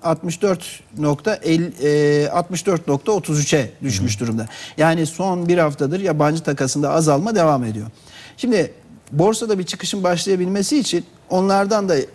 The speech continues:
Speaker 1: yavaş yavaş alımların geliyor olması lazım. Peki bu hafta gelir mi? Bu hafta hiç zannetmiyorum. Gelecek hafta gelir mi? Pek zannetmiyorum. Yukarı doğru borsa hareket yapacaktır ama,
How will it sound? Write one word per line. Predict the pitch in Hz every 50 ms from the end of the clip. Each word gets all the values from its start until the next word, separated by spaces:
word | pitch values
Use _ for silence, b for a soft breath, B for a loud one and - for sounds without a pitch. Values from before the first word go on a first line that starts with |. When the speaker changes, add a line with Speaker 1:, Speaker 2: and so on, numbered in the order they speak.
| - - -
Speaker 1:
yavaş | 160 156 156 156 147 -
yavaş | 147 147 139 156
alımların | 147 151 143 143 143 147 160 170
geliyor | 160 147 147 147 139
olması | 135 127 127 123 120 - 117
lazım. | 113 110 110 127 -
Peki | 180 190 175 180 165 139 147 170
bu | 208 220
hafta | 202 180 - 175
gelir | 160 156 143 139 143 156
mi? | 196 220 220
Bu | 196
hafta | 160 143 139 - 175
hiç | 165 147
zannetmiyorum. | 147 147 143 139 123 117 113 135
Gelecek | 160 175 180 190 190 202 -
hafta | 180 170 160 -
gelir | 156 156 143 151
mi? | 165 190 190 - -
Pek | 185 175 165 -
zannetmiyorum. | 151 151 151 147 151 151 147 143 - 123 117 110 123
Yukarı | 143 151 - 180 185 190 180 165
doğru | 165 165 170 175 170 170
borsa | 175 170 165 - 170
hareket | 170 170 165 180 170 175
yapacaktır | 165 160 170 175 180 160 170 - 143
ama, | 180 220 180 127